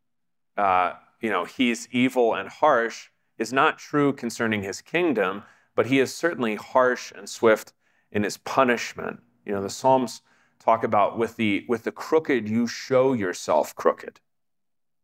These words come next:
So it's not that activity is everything, but activity is always nourished by conviction. And when the conviction is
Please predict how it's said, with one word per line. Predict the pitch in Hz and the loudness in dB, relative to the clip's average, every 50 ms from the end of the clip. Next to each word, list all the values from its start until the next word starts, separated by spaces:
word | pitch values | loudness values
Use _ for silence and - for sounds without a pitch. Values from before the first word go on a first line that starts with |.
| _ _ _ _ _ _ _ _ _ _ _ _ _ _ _ _ _ _ _ _ _ _ _ | _ _ _ _ _ _ _ _ _ _ _ _ _ _ _ _ _ _ _ _ _ _ _
So | _ _ - 127 117 113 110 107 104 - - - _ _ _ _ _ _ _ _ _ _ _ _ _ _ _ _ _ _ - | _ _ 2 4 4 6 6 4 2 2 -2 -8 _ _ _ _ _ _ _ _ _ _ _ _ _ _ _ _ _ _ -6
it's | 131 127 - - | -6 -6 -2 0
not | 147 147 165 160 | 2 2 2 4
that | 156 143 - | 2 2 2
activity | 117 113 110 - - - 151 127 135 120 113 113 110 | 2 -2 -2 -4 -6 -4 -2 0 0 0 0 -2 -4
is | - 110 107 - - | -4 -6 -6 -2 2
everything, | 117 135 131 135 117 - - 117 104 101 101 | 2 2 2 2 0 -2 -4 -4 -4 -4 -2
but | 101 107 104 | -2 0 0
activity | 92 101 104 - - - 147 135 135 123 117 | 0 0 -2 -2 -4 -4 -2 -2 0 0 0
is | 113 104 | 0 2
always | 120 113 117 107 104 101 | 2 2 2 0 -2 -4
nourished | 98 98 101 104 110 113 113 110 107 101 - - - 92 | -6 -2 0 2 2 4 4 2 0 -2 -4 -10 -4 0
by | 101 95 95 95 | 2 2 2 0
conviction. | _ - 101 92 92 92 110 107 104 - - - - - - - - _ _ _ _ _ _ - | _ -10 -12 -12 -6 0 0 0 0 0 -4 -8 -8 -10 -14 -18 -20 _ _ _ _ _ _ -6
And | 107 117 123 | -2 0 0
when | 120 120 | 2 0
the | 120 | 0
conviction | 113 - 123 113 107 127 156 143 - - - 131 110 | -2 -4 -6 -2 0 0 0 0 0 -6 -8 -6 -6
is | 104 95 - | -8 -8 -12